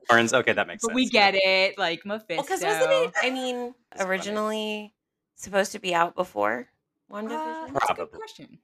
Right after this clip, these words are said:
Speaker 1: I,
Speaker 2: Yeah.
Speaker 1: yeah, I doubt that they've changed it, but it just felt like a very, like, I, it, it felt like a joke to me, so it actually worked perfectly, even though I'm sure it
Speaker 3: Yeah.
Speaker 1: was that
Speaker 3: No, I
Speaker 1: already.
Speaker 3: mean,
Speaker 1: It
Speaker 3: I
Speaker 1: just, it
Speaker 3: enjoy that we
Speaker 1: lent
Speaker 3: can,
Speaker 1: itself.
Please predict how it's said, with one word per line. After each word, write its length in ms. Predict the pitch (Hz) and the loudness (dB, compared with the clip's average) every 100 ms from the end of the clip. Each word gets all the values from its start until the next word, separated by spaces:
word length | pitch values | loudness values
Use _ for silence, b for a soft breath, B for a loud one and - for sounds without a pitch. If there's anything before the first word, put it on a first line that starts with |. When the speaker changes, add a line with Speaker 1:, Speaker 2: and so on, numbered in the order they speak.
| - | 2
Speaker 1:
I, 120 | 139 | 4
Speaker 2:
Yeah. 60 | 147 | 6
Speaker 1:
yeah, 180 | 110 113 | 6 6
I 40 | |
doubt 280 | 104 123 120 | 8 8 8
that 140 | 113 | 2
they've 180 | 101 92 | 2 0
changed 440 | - - 90 - 107 | 2 2 0 0 0
it, 120 | 98 | 2
but 100 | 98 | 0
it 100 | 98 | -2
just 220 | 107 101 | 0 0
felt 240 | - 101 92 | 2 2 2
like 180 | 95 90 | -4 -6
a 40 | |
very, 420 | 80 90 87 85 | -4 0 0 -4
like, 280 | 82 80 87 _ | -10 -12 -14 _
I, 160 | 92 82 _ _ | -14 -14 _ _
it, 200 | 110 107 _ | -6 -6 _
it 220 | 113 113 - | -6 -2 4
felt 140 | 143 | 4
like 100 | 143 | 4
a 40 | |
joke 300 | 120 - 85 - | 2 0 0 -2
to 100 | 107 | -2
me, 180 | 113 | 0
so 140 | 113 95 | 0 0
it 80 | 85 | 0
actually 240 | - 85 | -2 -6
worked 240 | 85 82 | -10 -8
perfectly, 380 | - 87 87 95 | -4 -4 -6 -8
even 280 | 87 98 92 | -6 -6 -2
though 120 | 85 | 0
I'm 120 | 85 | 0
sure 240 | - 349 - | 2 2 2
it 60 | |
Speaker 3:
Yeah. 40 | - | 0
Speaker 1:
was 120 | - | 0
that 100 | 247 | 4
Speaker 3:
No, 100 | 262 | 8
I 120 | - | 8
Speaker 1:
already. 20 | 240 | 6
Speaker 3:
mean, 220 | 247 240 | 2 2
Speaker 1:
It 40 | |
Speaker 3:
I 120 | 226 | 2
Speaker 1:
just, 100 | 254 254 | 4 4
it 120 | 214 | 4
Speaker 3:
enjoy 180 | 240 262 | 6 6
that 140 | 233 190 | 4 4
we 100 | 185 | 2
Speaker 1:
lent 60 | |
Speaker 3:
can, 160 | 196 165 | -2 0
Speaker 1:
itself. 220 | 104 104 | 2 2